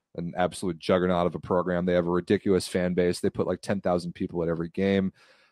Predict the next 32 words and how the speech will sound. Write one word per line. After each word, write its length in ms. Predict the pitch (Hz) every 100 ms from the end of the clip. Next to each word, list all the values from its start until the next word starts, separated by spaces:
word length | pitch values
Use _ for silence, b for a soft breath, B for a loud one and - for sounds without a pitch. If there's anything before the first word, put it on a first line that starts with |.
| -
Um, 380 | 104 95 90
so, 200 | 82 120
like, 160 | 107 101
in, 100 | 113
in 120 | 101
each 240 | 113 139 -
sort 180 | 156 110
of 80 |
corner, 640 | - - 120 110 87 85 92
each 200 | 107 -
sort 140 | 120
of 100 | 104
region 340 | 87 98 95 95
of 80 | 85
sixteen 540 | - 98 - 101 87
teams, 540 | - 95 87 87 - - _ _ _ _ _
I 60 | 123
don't 120 | 151
really 140 | 135
like 260 | 117 107 104
that 140 | 107
they 100 | 104
seed 460 | 95 - 104 98 87
one 280 | 92 95 92
to 60 | 87
eight 300 | 87 98 123
instead 240 | 104 104
of 80 | 87
just 160 | 87
one 180 | 90 85
to 60 | 80
sixteen. 640 | - 92 - - 82 110